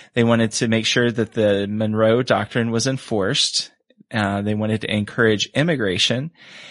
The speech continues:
and construction of a transcontinental railroad. So it also praised the use of black troops and Lincoln's management of the war.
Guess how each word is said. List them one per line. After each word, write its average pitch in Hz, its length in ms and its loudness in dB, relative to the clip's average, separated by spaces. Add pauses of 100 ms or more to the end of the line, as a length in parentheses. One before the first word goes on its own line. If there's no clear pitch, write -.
(260)
and 107 300 2
construction 113 680 0
of 101 200 0
a 107 80 0
transcontinental 101 1000 -4
railroad. 113 580 0 (640)
So 147 480 2 (180)
it 139 240 0
also 151 680 2 (380)
praised 131 600 0
the 127 80 -4
use 123 400 -2
of 107 360 -2
black 110 240 -2
troops - 540 -2 (240)
and 104 520 -4
Lincoln's 104 500 -4
management 98 640 -6
of 90 220 -14
the 139 80 -10
war. 190 360 -4